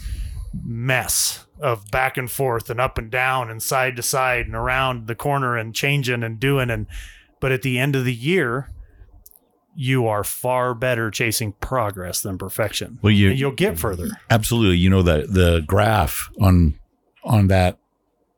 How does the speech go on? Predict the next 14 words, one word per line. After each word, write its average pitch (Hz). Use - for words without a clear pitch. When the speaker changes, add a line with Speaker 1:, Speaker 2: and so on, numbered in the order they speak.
Speaker 2:
versus 98
perfection, 82
yeah, 87
I 98
guarantee 95
you 80
the 76
graph 87
is 78
gonna 80
look 76
way 82
different 76
because, 87